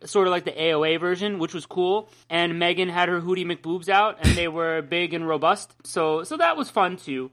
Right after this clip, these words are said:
But, you know, in the beginning of the issue, the one thing, one little thing that, like, irked me was that in the description box for Megan,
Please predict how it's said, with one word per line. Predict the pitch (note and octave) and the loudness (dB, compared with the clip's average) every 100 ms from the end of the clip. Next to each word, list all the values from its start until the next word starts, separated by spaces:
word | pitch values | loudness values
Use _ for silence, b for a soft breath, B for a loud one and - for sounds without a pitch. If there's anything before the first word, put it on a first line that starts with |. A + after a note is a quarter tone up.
| _ | _
But, | D3 G#3+ G3+ - | -2 2 2 0
you | A3 C4 | -4 0
know, | G3 D#3+ D3+ | 2 0 -2
in | - G#3+ A#3 A#3+ | -4 -6 -4 -2
the | |
beginning | D#4+ D#4 F4 D#4+ | 0 2 2 2
of | |
the | B3 - | 2 4
issue, | F3+ F3+ F3+ E3 D#3 b b | 2 0 -2 -2 -4 b b
the | F#3+ | 0
one | A3+ C#4+ | 2 4
thing, | C4 C4+ A#3+ A3 - | 4 2 2 -2 -6
one | F3 B3 | 0 4
little | B3+ A3+ | 6 6
thing | G#3 G#3+ | 4 2
that, | F#3+ F3 E3 | 6 6 4
like, | D#3 - | 0 0
irked | F3+ - | -4 -2
me | B3 C4+ C4+ - b | -2 0 -2 -6 b
was | b F#3+ G3 | b 2 4
that | F#3 F#3 D#3 - - | 4 4 2 -4 -4
in | G#3+ A3 | -2 2
the | G#3 | 2
description | G3 F#3+ A#3 A#3 A#3+ | 2 0 -4 -2 2
box | A3+ A#3 - | 4 2 0
for | - G#3 F3 | 0 2 2
Megan, | D3+ D#3+ E3+ F#3+ C#4 D#4 | 0 0 0 2 -2 -4